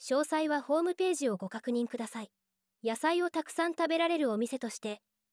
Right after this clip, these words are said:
お店の情報を大阪市のホームページやInstagramで発信します。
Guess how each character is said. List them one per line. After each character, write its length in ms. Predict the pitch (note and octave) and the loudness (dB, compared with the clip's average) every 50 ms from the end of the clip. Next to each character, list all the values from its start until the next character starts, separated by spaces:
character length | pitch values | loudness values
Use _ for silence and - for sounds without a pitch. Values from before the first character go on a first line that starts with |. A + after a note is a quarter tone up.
| _ _ _ _ _ _ _ | _ _ _ _ _ _ _
お 80 | A3 A3 | 0 2
店 240 | B3+ C#4+ - E4 D#4+ | 2 2 2 2 2
の 100 | D#4+ C#4+ | 2 4
情 220 | A#3+ C#4+ C#4+ C#4 | 4 4 2 2
報 360 | B3+ C#4 C4 B3+ B3 A#3+ A#3 | 2 2 4 4 4 6 6
を 40 | A#3 | 4
大 80 | C4+ C#4 | 4 2
阪 240 | - E4 - E4+ | 2 0 0 -2
市 120 | - - C4 | -2 0 -2
の 120 | A3 G3 | -2 -2
ホ 160 | - A3 A3+ | -2 0 0
ー 20 | B3+ | 0
ム 140 | C#4 C#4 C4+ | 0 0 0
ペ 160 | D4 C#4+ C#4 | 0 0 0
ー 20 | |
ジ 140 | A3+ G#3+ G#3 | 0 -2 -4
や 100 | G3 F3+ | -6 -4
Instagram 680 | F3+ G#3 A#3+ C#4 - - D#4 D4+ C#4+ D#4 D4+ D4+ C#4+ B3+ | -2 -2 -2 -2 -2 -2 -2 0 2 2 2 2 2 0
で 100 | A#3 G#3 | -2 -2
発 200 | - G#3 G3 - | -4 -8 -10 -6
信 140 | - A#3+ A#3+ | -4 -4 -4
し 140 | A3+ - A3+ | -4 -4 -6
ま 100 | G#3+ A3 | -8 -8
す。 180 | - - - | -8 -12 -14